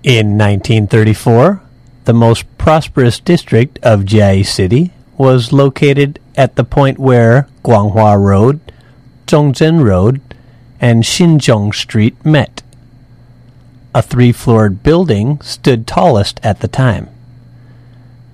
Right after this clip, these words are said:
Beside the big tree was a famous photo shop. It was also the west gate of the Zhulo city wall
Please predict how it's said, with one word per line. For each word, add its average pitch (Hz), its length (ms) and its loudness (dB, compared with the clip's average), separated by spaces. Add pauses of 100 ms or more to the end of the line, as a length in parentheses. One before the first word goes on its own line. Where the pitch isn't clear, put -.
(100)
Beside 120 440 0
the 120 80 0
big 107 260 -2
tree 127 500 -2 (200)
was 123 160 0
a 120 80 0
famous 143 480 0
photo 180 360 -2
shop. - 520 -6 (1200)
It 131 160 -2
was 120 300 0
also 139 600 0
the 120 160 0
west 120 340 0
gate 135 340 -2
of 110 220 0
the 110 320 0
Zhulo 127 760 0
city 120 440 -2
wall 151 500 0